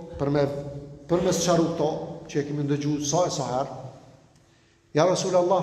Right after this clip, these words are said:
filan gruja", tha, "fal namaz, jep sado, bën adhurime", ama akraboja, farefisi, këj që janë hall prej saj, ajo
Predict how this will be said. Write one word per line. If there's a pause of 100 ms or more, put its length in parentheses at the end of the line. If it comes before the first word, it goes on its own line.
filan
gruja",
tha, (560)
"fal
namaz, (1120)
jep
sado,
bën
adhurime", (580)
ama (600)
akraboja, (100)
farefisi,
këj
që
janë
hall
prej
saj, (840)
ajo